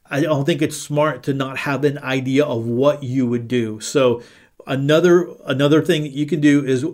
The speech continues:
if you had to bug out, where would you go? What would you do? Putting a little bit of thought into that. All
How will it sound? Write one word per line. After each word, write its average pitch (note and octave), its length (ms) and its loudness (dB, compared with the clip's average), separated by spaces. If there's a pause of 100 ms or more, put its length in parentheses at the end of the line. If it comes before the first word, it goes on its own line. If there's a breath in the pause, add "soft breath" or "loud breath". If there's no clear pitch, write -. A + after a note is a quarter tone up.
(160)
if D#3+ 300 2
you E3 140 -2
had D#3 400 -4
to E3+ 120 -8
bug C3 340 -2
out, B2 400 -6
where B2 320 2
would B2+ 160 -2
you D3 80 -2
go? A#2+ 280 2
What A#2 260 -4
would A#2+ 140 -4
you A#2+ 60 -4
do? A2 280 -2 (300 loud breath)
Putting D#3 240 0
a D#3 40 0
little C#3+ 180 2
bit C#3 120 2
of A#2+ 100 -4
thought B2 220 0
into A#2 200 -4
that. - 280 -10 (220 loud breath)
All - 80 -20